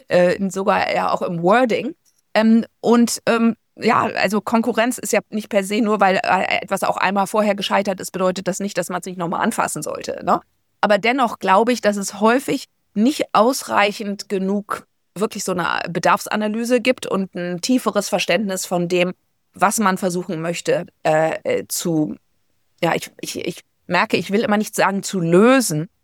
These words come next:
weil lösen klingt immer so, als wenn es ein Problem gibt und darauf gibt's eine einfache Lösung. Und häufig ist das ja nicht so. Häufig,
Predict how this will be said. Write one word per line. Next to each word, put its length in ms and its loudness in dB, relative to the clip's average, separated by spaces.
weil 200 2
lösen 340 4
klingt 300 0
immer 180 4
so, 80 2
als 140 2
wenn 100 2
es 100 -6
ein 60 -2
Problem 480 4
gibt 220 2
und 180 -2
darauf 300 2
gibt's 160 -6
eine 160 -4
einfache 320 0
Lösung. 440 2
Und 140 -4
häufig 380 0
ist 140 -2
das 100 0
ja 140 0
nicht 180 -10
so. 160 -8
Häufig, 300 2